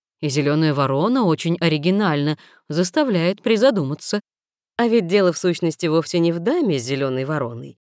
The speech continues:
а в особом душевном складе любившего её человека.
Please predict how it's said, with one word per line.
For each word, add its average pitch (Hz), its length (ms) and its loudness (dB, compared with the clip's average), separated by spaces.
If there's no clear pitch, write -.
а 190 100 -2
в 180 40 0
особом 214 440 0
душевном 208 420 -2
складе 202 720 0
любившего 190 720 0
её 180 400 0
человека. 190 720 -2